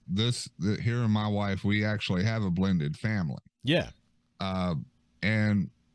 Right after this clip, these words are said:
Speaker 1: you know, I tried hard to get them to be best friends, to,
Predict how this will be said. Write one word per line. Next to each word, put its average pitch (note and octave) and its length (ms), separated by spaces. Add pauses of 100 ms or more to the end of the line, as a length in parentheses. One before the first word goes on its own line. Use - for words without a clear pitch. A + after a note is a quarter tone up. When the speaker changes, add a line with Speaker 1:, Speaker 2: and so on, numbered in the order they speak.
(140)
Speaker 1:
you A#2 100
know, A2 120
I A#2 120
tried A#2+ 320
hard G#2+ 460
to G2 80
get G2 240
them G#2 240
to F2 60
be G2 140
best F2+ 380
friends, A2+ 720 (320)
to, F#2 540